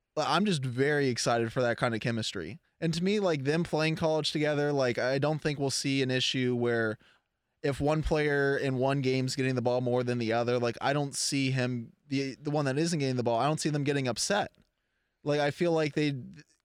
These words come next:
'cause they play together, so they understand that they each bring something to the table, and what, on any particular game, one of them can provide a little bit more than the other, and I don't think they'll have any problem being the second receiver in that game. Like, I, I,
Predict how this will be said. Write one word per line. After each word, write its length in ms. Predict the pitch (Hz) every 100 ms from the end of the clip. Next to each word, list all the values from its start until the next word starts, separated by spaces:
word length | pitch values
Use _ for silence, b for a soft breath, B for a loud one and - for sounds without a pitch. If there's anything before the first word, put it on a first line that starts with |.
| -
'cause 80 | 165
they 100 | 165
play 220 | - 233
together, 320 | 240 139 113
so 140 | 117 165
they 60 |
understand 680 | 160 147 127 - 156 151 147
that 300 | 127 120 117 - _ _ _ _ _ _ _
they 180 | - 160
each 340 | 165 165 170 -
bring 200 | 165 156
something 440 | - 156 151 147
to 80 | 131
the 80 | 117
table, 560 | 147 160 117 101 104 - _ _ -
and 340 | 139 131 127 123
what, 340 | 131 139 143
on 280 | 139 143 143
any 180 | 156 160
particular 460 | 160 151 143 139
game, 520 | 123 143 139 131 117
one 160 | 120 143
of 120 | 135
them 160 | 139 135
can 100 | 135
provide 320 | 120 127 135
a 40 |
little 180 | 131 131
bit 100 | 131
more 160 | 127 127
than 120 | 120
the 120 | 113
other, 300 | 147 127 117
and 220 | 117 123 123
I 60 |
don't 120 | 127
think 140 | 131 127
they'll 100 | 131
have 100 | 127
any 140 | 127
problem 640 | 117 139 139 120 117 113 110
being 300 | 127 120 120
the 220 | 117 117
second 360 | - 131 127
receiver 340 | 123 120 214 165
in 60 |
that 160 | 120 82
game. 240 | 80 62 - _ _ _ _ _ _ _ -
Like, 140 | 131
I, 240 | 120 143 95
I, 200 | 139